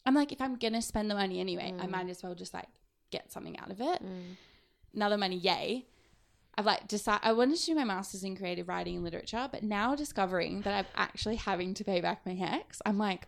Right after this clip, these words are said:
Speaker 1: I don't wanna do that anymore.
Speaker 2: I, again, I told you this when you said you were gonna <laughs> do this fucking
Speaker 1: Sorry.
Speaker 2: degree. Okay,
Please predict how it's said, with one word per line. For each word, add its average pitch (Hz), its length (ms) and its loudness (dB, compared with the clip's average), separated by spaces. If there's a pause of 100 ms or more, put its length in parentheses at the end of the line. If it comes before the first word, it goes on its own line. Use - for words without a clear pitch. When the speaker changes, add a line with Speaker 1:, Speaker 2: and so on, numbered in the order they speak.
(120)
Speaker 1:
I 202 100 -6
don't 370 240 -6
wanna 349 180 -6
do 190 200 -2
that 190 200 -4
anymore. - 540 -12 (300)
Speaker 2:
I, 226 320 10 (180)
again, 214 600 8
I 202 140 12
told 262 520 12
you 220 180 2
this 180 500 2
when 208 200 6
you 208 140 4
said 220 240 4
you 214 80 4
were 214 80 6
gonna 220 220 10
<laughs> - 20 12
do 226 120 -2 (240)
this - 240 0
fucking 427 200 8
Speaker 1:
Sorry. 392 300 12
Speaker 2:
degree. 392 400 8 (340)
Okay, 208 280 2